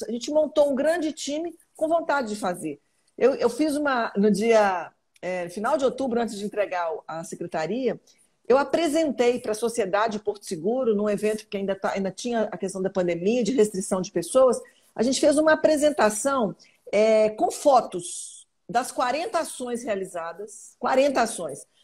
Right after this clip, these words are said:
policlínica nova, mudança de processo de trabalho, é, e as vinte que ficaram startadas, ou seja, nós tivemos, por exemplo, a licitação de ambulância no samu, porque aqui tem rio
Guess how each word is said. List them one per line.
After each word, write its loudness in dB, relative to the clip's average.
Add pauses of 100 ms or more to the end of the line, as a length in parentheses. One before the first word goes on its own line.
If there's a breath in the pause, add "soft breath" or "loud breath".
(100)
policlínica 0
nova, 4 (140)
mudança 0
de -12
processo -8
de -10
trabalho, -4 (200)
é, -4
e 0
as -2
vinte -2 (100)
que -6
ficaram 2
startadas, 0
ou -8
seja, -10
nós -2
tivemos, -6 (240)
por 0
exemplo, 0
a 0
licitação -2
de 0
ambulância 2
no -4
samu, -2
porque -2
aqui -6
tem -4
rio -2